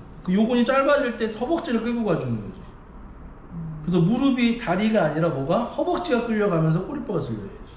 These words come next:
Speaker 1: 유지. 어떤 느낌인지 알겠죠?
Speaker 2: 네.
Speaker 1: 그래서 복행근은 아랫배 내리면서 꼬리뼈만. 근데 꼬리뼈만 일단 유지. 요렇게. 요게 복행근 유지. 하나, 둘.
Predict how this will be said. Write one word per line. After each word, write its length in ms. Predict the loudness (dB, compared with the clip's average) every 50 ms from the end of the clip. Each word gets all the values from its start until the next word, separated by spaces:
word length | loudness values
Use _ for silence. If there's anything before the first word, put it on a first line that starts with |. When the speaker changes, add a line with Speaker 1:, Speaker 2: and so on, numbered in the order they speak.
| -10 -8 -8
Speaker 1:
유지. 180 | -8 -8 -10 -14 -16 -18 -18 -18 -18 -18 -18 -18 -18 -18 -18 -18 -18 -18 -18 -16 -16 -16 -16 -16 -16 -16 -16 -16 -16 -16 -14 -10 -4
어떤 160 | 0 2 2
느낌인지 240 | 2 2 2 2 2
알겠죠? 320 | 0 -2 -6 -8 -10 -14 -16 -16 -16 -16 -14
Speaker 2:
네. 80 | -14 -14 -14 -16 -16 -8 -4
Speaker 1:
그래서 140 | -2 -2 0
복행근은 920 | 0 0 0 2 2 2 4 4 4 4 4 4 4 2 2 0 -4 -10 -14 -16 -18 -20 -18 -10 -4
아랫배 360 | 0 2 2 2 2 0 -2
내리면서 340 | 0 0 0 0 0 -2 -2
꼬리뼈만. 480 | -2 -2 -2 0 0 0 -2 -2 -2 -4 -8 -14 -16 -14 -14
근데 120 | -12 -10 -8 -6
꼬리뼈만 420 | -4 -4 -2 -2 -2 -4 -4 -4
일단 200 | -6 -6 -6 -6 -6
유지. 240 | -6 -8 -8 -10 -12 -14 -14 -16 -18 -18 -18 -18 -18 -18 -18 -16 -16 -16 -16 -16 -16 -18 -18 -18 -18 -18 -16 -16 -12 -8
요렇게. 280 | -6 -6 -6 -6 -8 -14 -10 -6 -4
요게 220 | -2 0 0 -2
복행근 420 | -2 -4 -6 -4 -4 -4 -2 -2 -2 -2
유지. 220 | -2 -4 -4 -8 -10 -8
하나, 200 | -6 -6 -6 -6 -8 -14 -16 -18 -18 -20 -20 -20 -20 -20 -14 -8
둘. 180 | -6 -4 -4